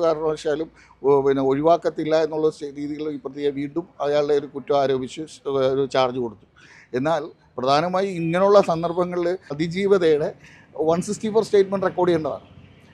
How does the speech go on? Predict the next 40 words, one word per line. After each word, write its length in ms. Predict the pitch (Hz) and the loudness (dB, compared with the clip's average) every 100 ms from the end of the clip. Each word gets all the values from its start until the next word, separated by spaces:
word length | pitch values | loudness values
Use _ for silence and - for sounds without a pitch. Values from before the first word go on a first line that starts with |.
| - | -2
അത് 120 | 180 233 | 0 0
ചെയ്തില്ല. 300 | 262 254 240 233 - _ - _ - | -2 -2 -4 -8 -12 _ -20 _ -4
അപ്പോൾ 120 | 160 175 | 2 2
അത് 140 | 165 226 | 2 4
തന്നെ 260 | 254 262 247 262 208 | 4 4 0 0 2
അവർക്കപ്പോൾ 380 | 220 233 233 240 | 2 2 0 2
മനസ്സിലായി 400 | 220 196 226 233 240 | 0 2 4 4 4
എന്നുള്ളതാണ്, 380 | 233 226 214 175 | 4 4 4 2
ആദ്യത്തെ 280 | 180 190 214 196 | 2 2 2 2
തെറ്റ് 160 | 190 208 | 2 2
മനസ്സിലായി 360 | 196 170 190 202 | 0 -2 2 2
എന്നുള്ളതാണ് 360 | 196 196 190 185 | 2 2 2 2
അതിൻ്റെ 180 | 175 180 165 160 | -2 -4 -2 -2
ഇത്. 100 | 135 - _ _ 135 | -2 -4 _ _ -4
നമ്മൾ 140 | 160 185 | 0 0
ഇൻവെസ്റ്റിഗേറ്റിംഗ് 520 | 180 185 196 190 208 | -2 2 4 4 0
ഓഫീസറുടെ 260 | 202 190 196 | -4 -4 -6
അടുത്ത് 120 | 190 196 | -2 0
ചോദിക്കുകയും 400 | 180 180 190 196 | 0 2 2 4
ചെയ്തിരുന്നു, 360 | 170 160 139 131 139 | 2 0 -4 -6 -8
നിങ്ങൾ 160 | 165 190 | -2 -2
ഈ 20 | 190 | -2
എന്തുകൊണ്ട് 340 | 165 185 196 190 | -2 2 4 4
ഈ 20 | 175 | -2
കുട്ടിയുടെ 280 | 160 175 175 160 | -4 0 2 2
വൺ 100 | 151 | 0
സിക്സ്റ്റി 240 | 165 - 180 | -4 -6 -4
ഫോർ 100 | 180 175 - - - | -2 -4 -8 -20 -8
സ്റ്റേറ്റ്മെന്റ് 420 | - 180 170 175 170 - | 0 0 0 -4 -4 -6
ഇത് 80 | 156 | -6
ചെയ്ത്? 140 | 151 151 | -4 -4
അത് 80 | 427 - | -2 0
ചെയ്തിട്ടില്ല. 420 | 359 254 220 127 - - | 0 0 -6 -10 -10 -2
വളരെ 220 | 190 208 208 | 0 2 0
സിമ്പിൾ 220 | 185 185 | -4 -2
ആയിട്ടുള്ള 220 | 175 170 165 | -2 0 0
ഒരു 60 | 156 | 0
ആൻസർ 320 | 156 160 160 156 | -2 -8 -4 -2
അത് 120 | 147 139 | -2 -4
തീർന്നു. 160 | 120 | -6